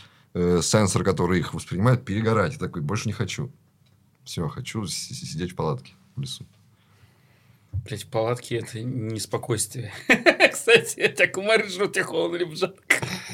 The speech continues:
Speaker 2: <laughs> Я весь подкаст чешусь, наверное, видно как-то. Ну, я, да, я сорян, что я перешел на вот эту прагматичность какую-то.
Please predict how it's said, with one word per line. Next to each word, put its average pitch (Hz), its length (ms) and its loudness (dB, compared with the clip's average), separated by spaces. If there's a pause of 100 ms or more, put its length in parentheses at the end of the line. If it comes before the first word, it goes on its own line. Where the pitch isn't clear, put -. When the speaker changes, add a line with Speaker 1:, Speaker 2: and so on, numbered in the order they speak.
(400)
Speaker 2:
<laughs> - 560 -6
Я 233 360 4
весь 214 180 2
подкаст 185 440 6
чешусь, 165 340 -2
наверное, 165 380 4
видно 160 300 -2 (240)
как-то. - 280 -2 (600)
Ну, 160 60 6
я, 165 220 12
да, 160 120 10
я 151 220 8
сорян, 170 380 6
что - 180 -2
я 131 60 0
перешел - 760 -4
на 131 120 -4
вот - 140 0
эту - 200 -8
прагматичность 156 680 -4
какую-то. - 420 -10